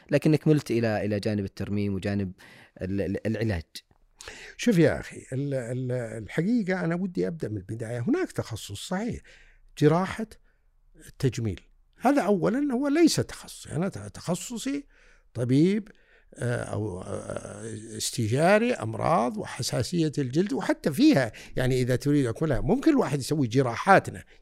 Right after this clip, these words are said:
Speaker 2: جراحاتنا الجلدية، اللي هو مثلًا، آه، آه، إزالة شيء بسيط، يعني، إنما محدودة بالنسبة لي. وأيضًا، آه، بالليزر مثلًا،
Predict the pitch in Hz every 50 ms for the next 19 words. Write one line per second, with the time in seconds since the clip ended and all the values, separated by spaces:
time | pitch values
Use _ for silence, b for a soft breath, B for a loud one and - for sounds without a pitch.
0 | - - - - - 135 180 185 - 156 120 104 104 113 101 107 127 120 87 71
1 | - b b b b b b b b b b b b b _ - 151 139 127 113
2 | 107 110 117 98 98 113 110 - - 104 101 95 95 90 90 92 - 50 - -
3 | - - 98 b b b b b - - 110 110 104 101 117 117 117 - - -
4 | 131 120 113 104 123 131 123 123 117 113 107 - - - - 139 147 143 139 139
5 | 139 - - - - _ _ - 117 - - 143 156 - 127 113 123 127 131 -
6 | 127 131 131 123 120 123 120 110 98 - - - - 202 226 165 - - - -
7 | - B B B B B B B B B B B B - - - 113 123 131 135
8 | 123 - - 92 92 78 71 - - 98 b b b b b b - 127 127 131
9 | 143 - - - 220 233 247 220 196 196 208 208 220 214 214 - _ _ _ -
10 | - 160 160 147 147 147 143 143 143 143 139 139 139 135 135 131 131 127 120 123
11 | 127 127 120 117 123 123 117 117 120 117 117 117 123 120 113 - - - - -
12 | - - - 135 131 123 143 160 165 185 202 185 156 131 143 123 104 107 143 156
13 | 135 165 151 143 127